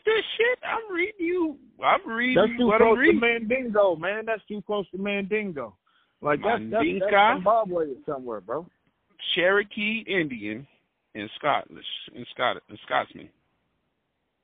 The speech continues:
Speaker 1: And he went to H B C U. Then from there, Haley began what became a twenty-year career. He didn't go to the Navy, but he got out there in that water.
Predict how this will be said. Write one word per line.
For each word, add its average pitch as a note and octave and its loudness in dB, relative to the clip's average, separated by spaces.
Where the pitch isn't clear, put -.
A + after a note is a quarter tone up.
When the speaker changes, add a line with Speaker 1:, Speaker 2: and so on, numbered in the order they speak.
Speaker 1:
And C3+ 0
he D#3 0
went D#3+ -4
to E3+ -4
H D#3+ 2
B F3 -8
C F#3 -10
U. D3 -8
Then B2 0
from D3+ -4
there, A2+ -2
Haley C3+ 0
began B2 -2
what B2 -2
became A2+ -2
a G#2+ -2
twenty-year D#3 0
career. C3 -4
He B2 -4
didn't C3 -2
go C#3+ 0
to D#3+ -6
the C#3+ -4
Navy, C#3 2
but F2+ -16
he F#2 -16
got G#2+ 0
out A2+ 4
there B2 -2
in B2 -2
that C3 -2
water. C3+ -4